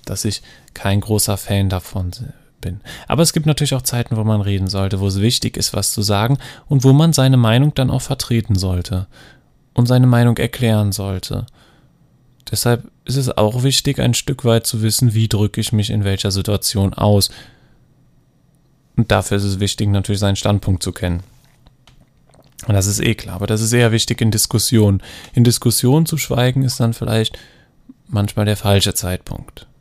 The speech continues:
Obwohl, es ist auch nicht immer der falsche Zeitpunkt. Manchmal ist es sogar in Diskussionen gar nicht mal so dumm zu schweigen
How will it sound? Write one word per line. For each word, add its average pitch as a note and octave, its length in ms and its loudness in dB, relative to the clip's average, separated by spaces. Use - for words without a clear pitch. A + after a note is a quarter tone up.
Obwohl, G2+ 500 4
es - 140 0
ist - 200 -4
auch - 120 -6
nicht C#3 340 -2
immer C3+ 240 4
der F#2 120 -2
falsche F2+ 340 -8
Zeitpunkt. - 440 -6
Manchmal D3 460 0
ist C#3+ 120 0
es C#3 100 -2
sogar C#3+ 220 -2
in C#3 100 0
Diskussionen C3+ 720 4
gar C3+ 160 -2
nicht D3 160 0
mal C3 160 4
so B2+ 80 0
dumm A#2 320 4
zu - 140 -2
schweigen F#2 560 -2